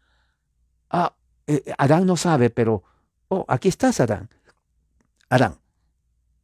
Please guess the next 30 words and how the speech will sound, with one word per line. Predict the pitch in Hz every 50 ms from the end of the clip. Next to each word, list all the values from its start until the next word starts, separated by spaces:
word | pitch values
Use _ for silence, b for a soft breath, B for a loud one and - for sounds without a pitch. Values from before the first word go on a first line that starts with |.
| _ -
comamos, | - - 120 131 131 110 - - - - - _ _
vamos | 120 113 113 113
a | 123
ser | - 127 120
como | - 110 110 107
Dios. | 117 131 110 - - - _ _ _ _ _ _ _ _ _ _ _ _ _ _ _ _ _ _ _ _ _ _
Tú | - 190 233 226
y | 196 175
yo | 151 214 226
vamos | 170 156 147 147 147
a | 143
ser | - - 139 - -
dioses. | 131 123 208 254 247 208 - 107 - - - - _ _ _ _ _ _ _ _ _ _ - -
Tú | - 175 220
y | 196
yo | 147 190 190 139
vamos | 135 135 139 147
a | 143
hacer | 127 - 135 123 113
el | 107 98
bien, | 104 120 185 226 262 - - _ _ _ _ _ _ _ _ _
vamos | - 123 113 -
a | 120
conocer | - 110 101 95 - 123 107
el | 110 107
bien | 156 208 220 233
y | 185
el | 160 151
mal. | 180 220 247 220 - b b b b b b b b b b _ _ _ _ _ _ _ _ _ _ _ _ _ _ _ _ _ _ _ _ _ _ _ _ _ _ _
Además, | - 131 117 113 117 131 127 127 - -